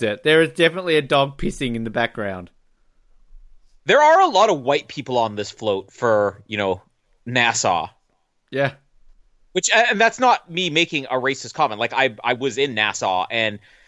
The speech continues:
Speaker 1: I can tell you that you see white people as tourists. There are white people who live there, but it's few and far between enough that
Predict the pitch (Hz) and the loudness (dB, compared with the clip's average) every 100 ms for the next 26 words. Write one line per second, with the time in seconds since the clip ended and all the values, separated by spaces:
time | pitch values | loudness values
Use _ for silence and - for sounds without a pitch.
0 | _ 139 160 180 - 165 151 127 120 117 | _ -2 0 -2 0 0 0 0 0 -2
1 | - - 123 _ _ 135 143 123 175 - | -12 -20 -20 _ _ _ -20 -8 -8 -4
2 | 185 160 151 180 147 135 - - 135 127 | -4 0 0 0 -6 -6 -6 -2 -2 2
3 | 226 196 233 151 160 143 139 117 113 123 | 2 4 4 4 0 -2 -12 -10 -2 -2
4 | 117 98 87 - _ - 143 139 151 151 | 0 -2 -2 -10 _ -4 0 0 0 -2
5 | - - - _ _ _ - _ _ _ | -2 -12 -12 _ _ _ -20 _ _ _
6 | - 175 254 165 185 180 135 - 180 131 | -10 -4 -2 0 2 0 -2 -6 -6 -2
7 | 117 110 127 117 110 | -2 -4 -2 -2 -2